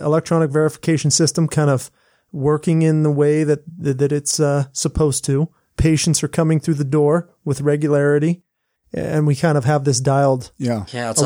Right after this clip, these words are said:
Speaker 3: you
Speaker 1: little bit
Speaker 3: what, as,
Speaker 1: better.
Speaker 3: as painful as the process is right now for a lot of our patients, in six, eight months from now,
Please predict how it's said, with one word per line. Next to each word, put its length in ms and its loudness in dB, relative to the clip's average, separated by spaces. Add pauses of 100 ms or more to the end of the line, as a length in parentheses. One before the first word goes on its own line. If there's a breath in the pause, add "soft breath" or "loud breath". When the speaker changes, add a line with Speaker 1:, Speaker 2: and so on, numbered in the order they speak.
Speaker 3:
you 80 4
Speaker 1:
little 20 0 (160)
bit 60 0
Speaker 3:
what, 0 -
as, 220 2
Speaker 1:
better. 100 -2
Speaker 3:
as 100 2
painful 560 -6
as 140 -2
the 80 -6
process 560 0
is 160 -6
right 160 -6
now 220 -6
for 120 -10
a 60 -6
lot 180 -4
of 120 -6
our 100 -4
patients, 640 -2 (440 loud breath)
in 380 -8
six, 600 0
eight 160 -12
months 220 -2
from 180 -8
now, 340 -2